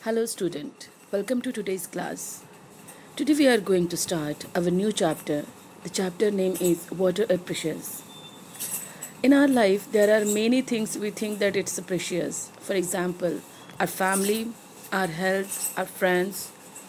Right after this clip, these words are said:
money, et cetera. But do you ever think that water is precious for us? Yes, water is so precious for the, for us, not only for us, but all the living things on the earth.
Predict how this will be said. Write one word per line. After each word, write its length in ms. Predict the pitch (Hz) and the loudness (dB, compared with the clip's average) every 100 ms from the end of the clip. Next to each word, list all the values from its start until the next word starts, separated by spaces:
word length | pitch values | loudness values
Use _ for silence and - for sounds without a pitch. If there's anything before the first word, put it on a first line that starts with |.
| - | -6
money, 420 | 190 175 175 175 185 - - | 0 4 4 2 -4 -14 -6
et 240 | 202 208 | -4 -2
cetera. 200 | 175 180 - - - - - - - - - - - - - - | -4 -6 -8 -14 -20 -20 -20 -20 -20 -12 -8 -6 -8 -10 -16 2
But 320 | 269 285 - - - - - - - 180 | 4 4 -4 -14 -18 -20 -20 -20 -16 -8
do 80 | 214 | 0
you 160 | 269 - | 0 0
ever 240 | 180 214 | 2 2
think 400 | 226 - 214 277 | 0 -2 4 4
that 260 | 302 294 - | 4 0 0
water 300 | 170 170 220 | 0 0 -2
is 160 | 226 | -4
precious 400 | - 220 - 247 | -4 -4 -2 -4
for 180 | - 247 | 0 2
us? 300 | 254 330 - - - - - - - - - - - - | 2 0 -8 -14 -20 -20 -20 -20 -20 -20 -20 -20 -20 -14
Yes, 480 | 196 180 143 - - - - - | 0 0 0 -4 -8 -10 -18 -6
water 300 | 208 233 294 | 0 2 4
is 200 | 294 294 | 2 2
so 260 | - 277 294 | 0 -2 0
precious 440 | 226 202 202 185 | 0 0 0 -2
for 180 | - 180 | 0 0
the, 120 | 170 - - - | 0 -4 -12 -6
for 200 | 190 180 | -6 -4
us, 380 | 180 185 - 185 | -6 -4 -6 0
not 200 | 247 311 | 2 2
only 240 | 339 320 | 2 2
for 240 | 320 294 285 190 | 2 0 2 -2
us, 300 | 160 190 - - - - - | -2 -6 -12 -16 -18 -8 -2
but 160 | 240 - | -2 4
all 360 | 208 208 262 277 | 4 6 4 4
the 140 | 240 | 2
living 360 | 247 220 208 220 | 0 0 0 -2
things 340 | 220 208 214 - | 0 -2 -2 -2
on 180 | 180 175 | -2 0
the 140 | - | 0
earth. 300 | 165 - - | -2 -4 -10